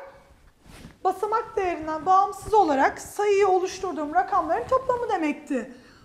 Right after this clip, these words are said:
Yani bir artı sıfır artı sekiz, buradan da sayı değerleri toplamımız dokuz olacaktır. Bir sonraki soruma gelecek olursam, yani sekizinci sorumuza, on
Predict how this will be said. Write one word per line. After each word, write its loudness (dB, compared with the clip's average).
Yani 4
bir 6
artı 0
sıfır -4
artı -2
sekiz, -4
buradan 2
da -4
sayı -2
değerleri -2
toplamımız 2
dokuz 4
olacaktır. 0
Bir -4
sonraki 2
soruma -2
gelecek 2
olursam, 0
yani -4
sekizinci -12
sorumuza, -2
on -2